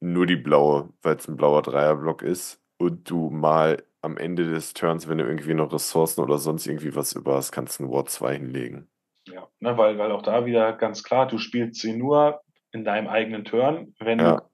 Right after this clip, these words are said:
Speaker 2: Ward State hast. Dann kommt sie für, äh, Ward zwei mit drei Countern. Heißt, du musst sie, willst sie ja natürlich dann auch im Gegnerzug entsprechend beschützen, weil das deine Waffe quasi ist.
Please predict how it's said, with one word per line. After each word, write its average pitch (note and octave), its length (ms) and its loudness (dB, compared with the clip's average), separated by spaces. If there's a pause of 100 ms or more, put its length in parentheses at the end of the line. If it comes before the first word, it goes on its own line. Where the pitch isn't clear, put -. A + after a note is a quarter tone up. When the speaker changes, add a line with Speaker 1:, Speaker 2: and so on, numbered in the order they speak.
(100)
Speaker 2:
Ward A2 180 2
State G#2 260 -6
hast. - 340 2 (920)
Dann G2 120 -6
kommt G#2+ 220 -4
sie G#2+ 100 -6
für, A2 200 -6
äh, - 380 -10
Ward G#2+ 260 0
zwei A#2 260 4
mit G#2+ 180 -4
drei G2+ 140 -2
Countern. D#3 600 0 (380)
Heißt, B2 380 4
du A#2 60 0
musst B2+ 340 -2
sie, A#2+ 520 -4
willst C3+ 260 4
sie B2 80 0
ja A#2+ 80 4
natürlich A#2 300 0
dann A#2 120 2
auch A#2 160 4
im A2+ 160 -2
Gegnerzug A2+ 680 -2
entsprechend A2+ 460 -4
beschützen, D#3+ 580 2
weil G#2+ 120 4
das G#2+ 180 2
deine G#2 380 -2 (100)
Waffe C3 280 4
quasi D#3+ 440 4
ist. F#3 280 0